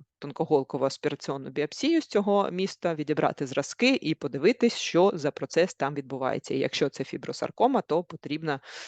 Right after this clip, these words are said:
е, хірургічне лікування, ну, і так далі. А, весь спектр уже необхідний.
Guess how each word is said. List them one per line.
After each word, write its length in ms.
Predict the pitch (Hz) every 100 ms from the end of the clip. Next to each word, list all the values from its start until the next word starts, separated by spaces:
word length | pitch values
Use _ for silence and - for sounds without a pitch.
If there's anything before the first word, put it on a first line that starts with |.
| - -
е, 80 |
хірургічне 640 | 156 165 139 127 151 - 135
лікування, 920 | 135 - 139 208 247 233 208 196 175 -
ну, 240 | 185 151
і 180 | 123 135
так 240 | - 131
далі. 200 | - - - _ - - - - - - - - - _ _
А, 260 | 160 156 147
весь 220 | 151 165
спектр 640 | - - 156 156 _ - 143
уже 260 | - - 156
необхідний. 640 | 151 139 - 143 131 117